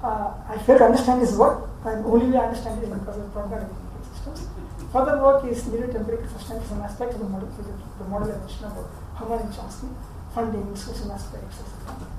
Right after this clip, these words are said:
And also the nature of flag enforcers and newer middle class, social media. And, uh, I think we need to study intersection of propaganda, anti-Indic bias, as well as legal remedies.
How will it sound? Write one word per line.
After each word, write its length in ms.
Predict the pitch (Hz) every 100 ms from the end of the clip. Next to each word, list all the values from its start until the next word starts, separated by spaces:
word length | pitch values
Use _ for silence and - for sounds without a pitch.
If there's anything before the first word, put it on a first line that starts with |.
| -
And 100 | 220
also 220 | 247 247 240
the 200 | 214 240
nature 180 | 262
of 180 | 226 -
flag 240 | 233 254 240
enforcers 440 | 226 233 233 220
and 100 | 196
newer 220 | 208 226 214
middle 120 | 214
class, 420 | - 208 196 196 -
social 260 | - - 220
media. 300 | 196 190 - - - - - - -
And, 280 | 233 240 226
uh, 320 | 220 208 208 -
I 40 | 233
think 180 | 277
we 80 | 247
need 120 | 254
to 80 | 240
study 420 | - 233 285 233 - - - - -
intersection 460 | - 247 269 - 233
of 120 | -
propaganda, 680 | 214 233 247 233 233 - 202
anti-Indic 420 | 208 240 226 190
bias, 280 | 202 214 214
as 120 | -
well 120 | 208 208
as 100 | 208
legal 160 | 240 247
remedies. 540 | 208 202 - -